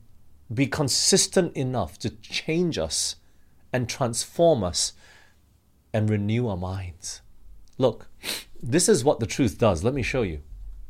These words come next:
Psalms hundred nineteen, verses nine to ten, the Bible says this, "Wherewithal shall a young man cleanse his way?" How do we clean our, our, our,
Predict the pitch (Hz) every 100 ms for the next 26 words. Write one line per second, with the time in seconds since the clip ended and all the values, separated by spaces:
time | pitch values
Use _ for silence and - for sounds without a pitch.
0 | - - - - - - - - - 151
1 | 151 156 113 139 127 110 110 107 - 113
2 | 78 73 - - - - _ _ _ -
3 | 120 120 123 101 107 120 113 110 - 110
4 | 95 104 110 110 - 92 - - - -
5 | _ _ _ _ _ _ - 139 170 143
6 | 135 147 - 135 120 117 131 120 113 117
7 | - - 117 110 110 147 135 165 226 78
8 | - - - _ _ _ _ _ - -
9 | 226 202 - - 196 240 170 120 - -
10 | - 175 - 170 165